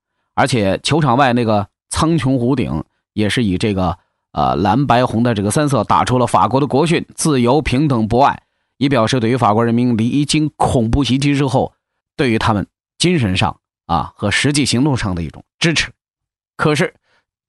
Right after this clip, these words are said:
就是在这场比赛进行的同时啊，就是与此同时的一个档口，原定于今天晚上是在德国汉诺威H D I竞技球场进行的这个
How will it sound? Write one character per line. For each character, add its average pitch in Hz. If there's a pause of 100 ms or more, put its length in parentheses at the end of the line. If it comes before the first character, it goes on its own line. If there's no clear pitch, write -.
(140)
就 220
是 123
在 120
这 196
场 135
比 71
赛 - (400)
进 156
行 120
的 120 (160)
同 196
时 78 (140)
啊， 101
就 147
是 107 (220)
与 175
此 175
同 113
时 127
的 110
一 123
个 135
档 131
口， 60 (300)
原 151
定 185
于 135
今 147
天 147
晚 104
上 101
是 117
在 104
德 160
国 135
汉 117
诺 107
威 156 (400)
H 151
D 156
I 127
竞 127
技 113
球 120
场 98
进 101
行 104
的 110
这 104
个 90